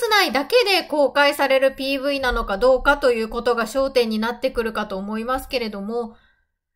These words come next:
先ほどチェックしてみたところ、Netflixの公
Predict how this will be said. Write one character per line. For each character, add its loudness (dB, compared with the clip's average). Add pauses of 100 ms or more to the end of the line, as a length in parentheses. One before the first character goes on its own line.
(120)
先 -2
ほ 2
ど 6
チ -2
ェ 0
ッ -20
ク -2
し -10
て -2
み -4
た -2
と -10
こ -8
ろ、 2 (720)
Netflix 2
の 2
公 -4